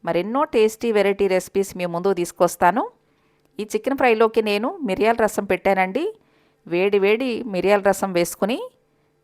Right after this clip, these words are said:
చికెన్ ఫ్రై నంచుకుని తింటే, ఆహా, అద్భుతంగా ఉందండి. ఈ చల్ల చల్లని వాతావరణంలో ఇలా వేడి వేడిగా చేసుకుని తింటే నోటికి చాలా బాగుంటుందండి. లెగ్ పీస్ కూడా ఎలా ఉందో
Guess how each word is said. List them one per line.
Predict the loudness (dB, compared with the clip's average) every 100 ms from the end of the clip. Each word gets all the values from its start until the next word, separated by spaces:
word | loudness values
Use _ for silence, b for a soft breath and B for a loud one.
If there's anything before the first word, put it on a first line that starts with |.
| _ -8
చికెన్ | -6 -2
ఫ్రై | 0 2
నంచుకుని | 0 -2 -6 -4
తింటే, | -4 -2 0 0 -2 _ _ _ _ -2
ఆహా, | 0 0 -2 -4 -8 _ _
అద్భుతంగా | -2 -2 -4 -2 0 2 0
ఉందండి. | 2 -2 -2 -6 -8 _ _ _ _ -8
ఈ | -2 0
చల్ల | 0
చల్లని | 0 0 2 2
వాతావరణంలో | 2 2 2 2 0 -2 0 -2 -4 _ _ _ 0
ఇలా | 2
వేడి | 4 2 2
వేడిగా | 0 0 -2 0
చేసుకుని | -2 -2 -8
తింటే | -4 -6 -2 -2 -2 -10 _ _ _ _ -2
నోటికి | 0 0 -6
చాలా | -10 -8 -4 0
బాగుంటుందండి. | 2 2 2 -2 -4 -2 -2 -2 -6 -10 _ _ _ _ _ _ _ -2
లెగ్ | -2 -2 -6
పీస్ | -6 0
కూడా | 2 4 0 -6 -8 0
ఎలా | 2 2
ఉందో | -2